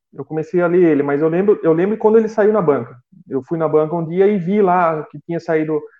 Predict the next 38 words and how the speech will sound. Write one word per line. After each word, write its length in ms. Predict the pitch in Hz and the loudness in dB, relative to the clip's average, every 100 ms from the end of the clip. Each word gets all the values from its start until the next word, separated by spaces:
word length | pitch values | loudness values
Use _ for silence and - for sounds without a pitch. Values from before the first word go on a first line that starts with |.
| _ _ | _ _
é, 160 | 143 139 | -8 -4
o 100 | 143 | -4
Spawn, 520 | 139 - 143 175 170 | -4 -2 2 4 2
tinha 160 | - 147 | -2 -6
saído 340 | 156 147 143 | -2 -2 0
o 540 | 147 131 131 123 117 - _ _ _ _ | 0 0 -2 -4 -8 -12 _ _ _ _
Savage 360 | 147 147 147 | 0 0 -2
Dragon 600 | 147 139 147 170 156 143 | -6 -2 2 2 0 -2
também, 320 | 143 143 165 | -4 -4 -4
sabe? 260 | 156 170 143 - _ _ - 180 | -2 -2 -2 -10 _ _ -18 -4
E 100 | 151 | 0
eu 80 | |
dei 140 | 139 160 | 2 2
uma 120 | 170 | 0
folheada 500 | 170 180 151 165 156 | -2 2 4 4 2
ali, 180 | 143 185 | 0 0
né? 100 | 175 | -2
Na 120 | 147 | -2
época 840 | 147 147 151 131 120 104 101 87 | -4 -2 -2 -2 -4 -6 -8 -8
as 80 | 127 | -8
revistas 340 | 131 135 151 151 | -6 -8 -6 -6
não 120 | 139 | -4
vinha 140 | 151 | -4
com 120 | 151 | -6
plástico, 440 | 143 147 151 156 151 | -2 0 0 -2 -6
nada, 280 | 160 208 190 | -4 -2 -2
né? 160 | 190 _ _ | -6 _ _
E, 400 | 143 139 170 196 | -10 -6 -2 0
nossa, 320 | 165 165 180 156 | 2 0 0 0
eu 80 | |
li, 180 | 151 156 | 0 0
eu 100 | 151 | -2
vi 220 | 131 160 | -2 -2
aquelas 380 | 190 196 175 156 | 0 2 2 2
artes 320 | 160 175 175 | 2 2 0
ali, 120 | 160 170 | -2 -4
eu 40 | |
falei, 200 | 175 170 | -4 -8